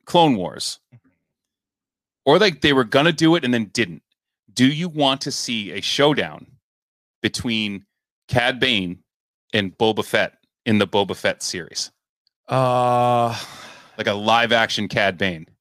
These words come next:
Speaker 2: Of course I do.
Speaker 1: Don't you wanna see that?
Speaker 2: Of course I do. Cad Bane is great. So he popped up in Clones.
Speaker 1: Yep.
Speaker 2: I know he's been in the comics too. I think it was one of the,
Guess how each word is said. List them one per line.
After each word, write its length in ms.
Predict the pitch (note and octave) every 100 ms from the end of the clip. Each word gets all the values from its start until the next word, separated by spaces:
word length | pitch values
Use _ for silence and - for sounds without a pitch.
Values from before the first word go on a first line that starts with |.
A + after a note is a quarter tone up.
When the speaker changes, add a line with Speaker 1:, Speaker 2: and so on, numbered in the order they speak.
| -
Speaker 2:
Of 160 | C#3+
course 380 | - - E3+ C#3+
I 100 | B2
do. 260 | A#2 G2+ F#2+
Speaker 1:
Don't 180 | C3 C#3+
you 80 | D#3
wanna 140 | D#3+
see 200 | - C#3
that? 140 | D3 E3+
Speaker 2:
Of 140 | D3+
course 420 | - - F3+ D3+
I 120 | C#3 A#2+
do. 280 | A2 G2 F#2+
Cad 320 | - F#3+ A3
Bane 400 | E3+ E3+ E3 D#3+
is 280 | C3+ B2+ G#2
great. 520 | - A2+ A2+ B2 F#2+
So 120 | -
he 100 | C3
popped 260 | C#3 F3+ -
up 120 | B3+
in 100 | A3
Clones. 640 | E3+ C3 D3+ C#3+ C3+ C#3 - -
Speaker 1:
Yep. 120 | B2 -
Speaker 2:
I 100 | D#3+
know 180 | F#3+
he's 140 | A#3+ A3
been 140 | G#3+
in 80 | G3
the 60 | D#3
comics 640 | - - D3 C#3 G#2+ - -
too. 440 | - B2+ F#2 D#2+ _ _ A#2+
I 20 |
think 140 | D3
it 40 | E3+
was 100 | C#3
one 140 | D3
of 100 | C#3+
the, 340 | C#3 C3+ B2+